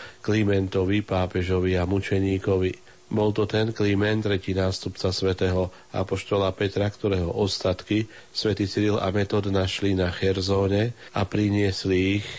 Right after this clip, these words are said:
potom na Veľkú Moravu a prvých štyridsať mesiacov ich pôsobenia na Veľkej Morave, predtým ako išli k pápežovi Hadrianovi druhému do Ríma, práve tieto ostatky boli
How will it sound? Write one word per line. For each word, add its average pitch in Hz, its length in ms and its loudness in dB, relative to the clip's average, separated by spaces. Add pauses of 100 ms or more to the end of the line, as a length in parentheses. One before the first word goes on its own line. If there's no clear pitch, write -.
(140)
potom 95 400 -2
na 95 160 2
Veľkú 90 320 0
Moravu 95 480 2
a 90 80 2
prvých 90 480 -2
štyridsať 87 400 -2
mesiacov 95 800 0 (440)
ich - 240 -6
pôsobenia 98 640 0
na 95 80 2
Veľkej 98 400 0
Morave, 98 400 2
predtým 98 480 -2
ako 92 240 -2
išli 92 320 -2
k - 80 -16
pápežovi 92 560 0
Hadrianovi 92 800 0
druhému 92 400 2
do 92 160 0
Ríma, 95 400 2 (240)
práve 95 320 2
tieto 92 320 -2
ostatky 98 800 -2 (320)
boli 95 560 2